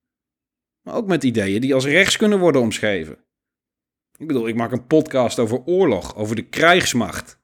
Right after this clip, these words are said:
Tja, als je militaire zaken, militarisme als een rechtse hobby ziet, dan ben ik daarin rechts. Maar zo zie ik het zelf niet.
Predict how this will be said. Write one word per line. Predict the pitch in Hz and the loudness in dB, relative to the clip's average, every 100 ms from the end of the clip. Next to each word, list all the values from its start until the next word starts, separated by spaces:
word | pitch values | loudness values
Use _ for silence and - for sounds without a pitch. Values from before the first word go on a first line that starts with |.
| _ _ _ _ _ _ _ _ _ | _ _ _ _ _ _ _ _ _
Tja, | - 147 - 123 | -10 -8 -10 -14
als | - | -8
je | 120 | 0
militaire | 139 147 127 127 113 107 | 2 2 2 2 2 0
zaken, | 120 127 127 104 101 | 0 2 0 -2 0
militarisme | 139 151 131 120 117 147 - 110 | 0 0 2 2 4 2 0 -4
als | 98 107 | -6 -8
een | 107 | -2
rechtse | 131 117 120 | 0 2 0
hobby | 110 139 156 | 2 2 2
ziet, | 101 98 107 - - _ _ _ _ _ _ _ | 0 -2 -6 -10 -18 _ _ _ _ _ _ _
dan | - 147 | -8 -4
ben | 113 85 | -4 -4
ik | 80 | -6
daarin | 87 85 82 | -6 -6 -6
rechts. | 110 120 - - - _ _ _ _ _ _ _ _ | -6 -4 -8 -10 -14 _ _ _ _ _ _ _ _
Maar | - 110 | -16 -10
zo | 117 | -2
zie | 143 | 0
ik | 127 | 0
het | 110 | 2
zelf | - 147 110 | 2 4 4
niet. | 135 104 | 4 2